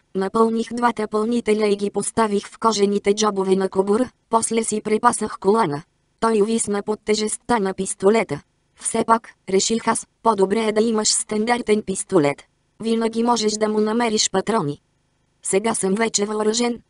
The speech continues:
казах аз. Това беше нещо, което на всяка цена трябваше да свърша, преди да тръгна. "Откраднаха ми моя,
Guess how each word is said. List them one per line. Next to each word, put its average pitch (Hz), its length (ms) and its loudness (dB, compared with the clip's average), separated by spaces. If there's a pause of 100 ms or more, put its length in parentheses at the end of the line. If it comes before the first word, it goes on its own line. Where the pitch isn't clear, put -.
казах 214 340 -2
аз. 185 200 -2 (480)
Това 226 260 0
беше 233 320 0
нещо, 202 440 -2 (180)
което 226 360 0
на 190 140 0
всяка 220 460 0
цена 233 340 0
трябваше 240 640 0
да 196 120 2
свърша, 208 440 0 (200)
преди 202 300 2
да 190 100 2
тръгна. 214 380 -2 (360)
"Откраднаха 226 720 -2
ми 190 140 2
моя, 220 280 0